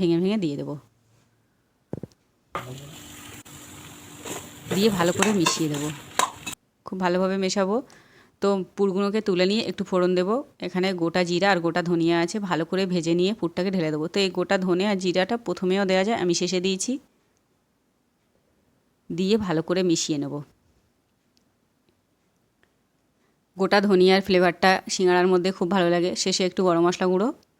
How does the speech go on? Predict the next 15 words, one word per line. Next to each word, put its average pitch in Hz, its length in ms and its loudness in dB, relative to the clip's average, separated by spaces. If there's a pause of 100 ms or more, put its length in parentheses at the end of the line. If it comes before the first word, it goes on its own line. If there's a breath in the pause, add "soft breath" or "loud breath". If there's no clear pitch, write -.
(1400)
আর 165 180 0
ধনিয়া 185 280 4
পাতা 180 240 -2
কুচি 196 300 -4
দিয়ে 190 220 0
ভালো 160 180 2
করে 190 180 -2 (100)
মিশিয়ে 180 300 4
নেবে। 214 220 4 (760)
পুরটাকে 180 400 0 (680)
ঠান্ডা 175 280 2
করে 151 140 -2
নেব। 160 140 -4 (300)
একটা 190 200 0
বাটিতে 170 260 0